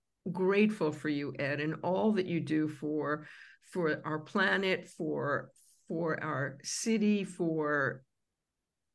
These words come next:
our, our sober community, and for, um, our friendship. And, um, I treasure you. And thank you so much for doing this. I adore you.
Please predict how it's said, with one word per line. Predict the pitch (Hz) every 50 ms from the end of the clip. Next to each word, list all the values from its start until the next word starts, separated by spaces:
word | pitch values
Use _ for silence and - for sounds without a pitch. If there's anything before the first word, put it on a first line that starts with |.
| _ _ _ _ _ _ _ _ -
our, | 165 165 143 156 - - -
our | 170 180 165 160 175 175
sober | - - - - - 247 247 247 220 240 233
community, | 220 220 240 226 220 214 208 208 202 185 190 185 175 175 170 175 175
and | - 180 175 170 170 165 170 -
for, | - 196 185 185 185 175 170 165 165 165 170 - - - - - - - - _ _ -
um, | - 175 165 165 160 160 156 151 170
our | 165 156
friendship. | - - 147 143 139 131 - 139 139 147 147 - - - - -
And, | 170 170 165 160 156 156 156 156 151 156 - -
um, | 165 170 165 160 160 160 160 -
I | 160 170
treasure | 175 175 - 190 196 190 175 175 165 151
you. | 151 151 143 143 139 135 135 131 143 143 - -
And | 175 170 175 175
thank | 190 180 175 180
you | 196 175
so | - - 214 202
much | 208 208 196 208 -
for | - 180
doing | 143 139 151 147 147 147 143 147 143
this. | 143 147 156 170 175 - -
I | 165 165
adore | 165 160 147 135 156 156 156 151 147
you. | 147 143 143 143 143 151 165